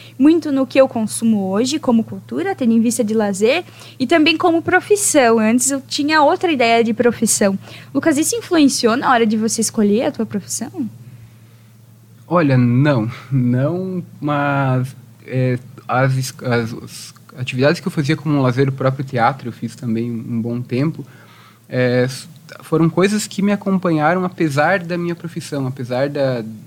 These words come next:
Speaker 2: da minha, é, estra-, da, da escolha acadêmica que eu fiz, mas poderia, eu, no momento de decidir o que fazer lá,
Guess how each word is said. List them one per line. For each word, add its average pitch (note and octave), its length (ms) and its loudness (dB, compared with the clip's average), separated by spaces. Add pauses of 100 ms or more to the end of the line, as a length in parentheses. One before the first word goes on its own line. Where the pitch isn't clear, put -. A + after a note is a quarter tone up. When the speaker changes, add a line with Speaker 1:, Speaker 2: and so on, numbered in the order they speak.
Speaker 2:
da A2+ 100 -8
minha, A2 500 -6 (240)
é, G2+ 180 -14 (440)
estra-, - 300 -20 (280)
da, A2 420 -12 (140)
da A2+ 120 -14
escolha B2+ 320 -6
acadêmica C3 480 -2
que C3 100 -12
eu C3 60 -6
fiz, - 340 -10 (600)
mas D3 800 0 (840)
poderia, G3 440 0
eu, E3 100 0
no D#3+ 400 -2
momento F#3 460 2
de G#3+ 100 0
decidir F#3+ 540 -4
o - 40 -6
que G3+ 120 -12
fazer E3 560 -2
lá, E3+ 400 -2